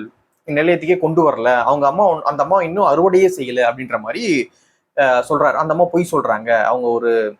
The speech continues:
அவங்க வந்து ஜோடிக்கப்பட்டால் அப்படின்ற மாதிரி ஒரு விஷயத்தை வந்து சொல்றாரு. ஆனா அந்த அம்மா அதன் பிறகு ஒரு விஷயம் சொல்றாங்க, அது ஊடகங்கள்லாம் வெளியா இருக்கு. "ஏங்க,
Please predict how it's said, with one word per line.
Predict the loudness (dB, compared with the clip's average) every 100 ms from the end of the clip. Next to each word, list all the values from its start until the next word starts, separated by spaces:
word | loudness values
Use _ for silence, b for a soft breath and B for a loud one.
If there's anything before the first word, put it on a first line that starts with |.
| -8 -4
அவங்க | 0 4 4
வந்து | 2 2 2 2 2
ஜோடிக்கப்பட்டால் | 2 2 -2 0 -2 -2 -8 _ _ _ -6
அப்படின்ற | -4 -2 -2
மாதிரி | 0 0 0 0 0 0
ஒரு | 0 -2
விஷயத்தை | -6 -8 -6
வந்து | -6 -4
சொல்றாரு. | -2 -2 -2 -8 _
ஆனா | -2 0 0
அந்த | 0
அம்மா | 0 2 2
அதன் | 2 0 2
பிறகு | 2 4
ஒரு | 4 4 0
விஷயம் | 0 -6 -6 -4
சொல்றாங்க, | -2 -2 0
அது | 0 2 2 0 0 -2 0
ஊடகங்கள்லாம் | 2 2 0 0 0
வெளியா | 2 2
இருக்கு. | 0 -4 -2 0 0 b b b b _ _
"ஏங்க, | 0 2 2 2